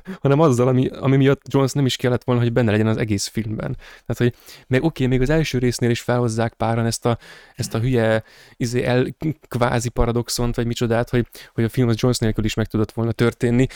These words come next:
Na de erre szoktam egyébként egy nagyot köpni, mert ezt ide kéne felhozni. Tehát amikor ilyen nyilvánvalóan nincs a karakternek se lehetősége, se, hát motivációja van, ilyen mondva csinál, de mondjuk, hogy inkább az sincs, akkor ezen a ponton tényleg nem tud megtörténni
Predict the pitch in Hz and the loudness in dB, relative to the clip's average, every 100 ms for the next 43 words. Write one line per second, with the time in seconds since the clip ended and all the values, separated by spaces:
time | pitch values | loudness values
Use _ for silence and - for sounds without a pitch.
0 | - - 113 110 - 147 - - 127 104 | -6 0 2 2 -2 -8 -8 -6 -6 -6
1 | 123 - 113 113 - 113 113 113 113 - | -8 -6 -4 -4 -2 -2 0 2 0 2
2 | 120 - 131 - - - 123 120 147 113 | 0 2 -2 -2 -8 -2 0 0 0 0
3 | - 107 101 104 104 107 110 113 113 123 | 0 -2 -2 -4 -2 -2 -2 -2 -2 -2
4 | 120 127 131 120 127 113 110 107 107 107 | 0 0 2 2 0 0 -2 -2 0 0
5 | 107 - - 135 135 120 - - 120 110 | -2 -8 -2 2 2 2 -4 -4 -4 -2
6 | 113 107 104 - 127 113 113 117 - 107 | -2 0 -2 0 0 0 0 -4 -4 -2
7 | 107 - - - - 131 123 113 123 123 | -2 -4 -10 -12 -4 0 0 -2 -4 -2
8 | 135 143 127 127 - 123 113 127 131 113 | -2 -2 -4 -4 -2 -2 0 0 0 0
9 | 113 117 113 - 120 113 110 120 113 117 | 0 -2 -4 -4 -2 -2 -2 -2 0 -2
10 | - 104 107 107 101 110 - 127 127 - | 0 -2 -2 -2 -4 -4 0 0 0 -4
11 | - - - - 139 - - 127 135 139 | -20 -10 -8 -2 -2 -2 -2 0 0 0
12 | 139 139 - 196 117 107 107 104 - 110 | 0 0 0 0 0 0 0 -2 -2 -4
13 | - 107 107 107 | -2 -2 0 -2